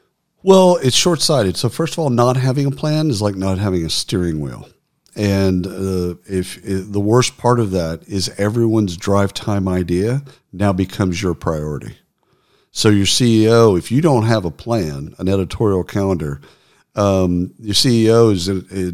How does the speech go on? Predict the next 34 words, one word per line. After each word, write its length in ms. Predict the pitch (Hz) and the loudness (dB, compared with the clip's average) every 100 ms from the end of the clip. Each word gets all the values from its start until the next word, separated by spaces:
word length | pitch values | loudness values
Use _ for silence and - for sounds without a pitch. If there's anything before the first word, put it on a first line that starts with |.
| 85 | -6
driving 520 | 90 104 110 107 98 | -2 2 2 2 0
somewhere 420 | - 90 85 82 | -2 -2 -2 -2
in 80 | 85 | -2
Miami, 420 | 87 90 113 101 | 0 0 0 0
calls 280 | - 98 92 | 0 0 0
you 100 | 98 | 0
up 60 | 104 | -2
and 80 | 87 | -4
says, 160 | 80 | -6
"Hey, 320 | - 123 107 92 | -2 0 0 -2
sh-, 180 | - 117 | -4 0
we 180 | 113 147 | 2 4
should 240 | 139 110 | 2 0
do 180 | 113 107 | 0 0
this." 600 | 98 123 - - - - _ _ _ _ _ _ - | 2 0 0 -6 -8 -10 _ _ _ _ _ _ -6
And 100 | 98 | -2
if 140 | 95 | -2
you're 140 | 123 151 | 0 0
not 160 | 127 | 2
looking 320 | 110 113 104 | 2 2 0
down 180 | 92 101 | 0 2
and 100 | 98 | 0
say, 120 | 104 | 0
"Well, 220 | 92 101 101 | 2 2 4
that, 160 | 113 - _ _ _ _ _ _ _ _ _ _ _ _ | 2 -2 _ _ _ _ _ _ _ _ _ _ _ _
you 120 | 123 101 | -4 -4
know, 120 | 92 | -2
Jan, 280 | 87 113 107 | 2 4 4
that 140 | 104 | 4
sounds 260 | 127 107 90 | 2 0 0
great, 520 | 127 139 107 95 92 _ _ | 0 2 4 2 -2 _ _
but 120 | 90 | -4
next 360 | 95 107 117 - | 2 4 2 2
week 480 | 107 107 101 - - | 4 4 2 -4 -18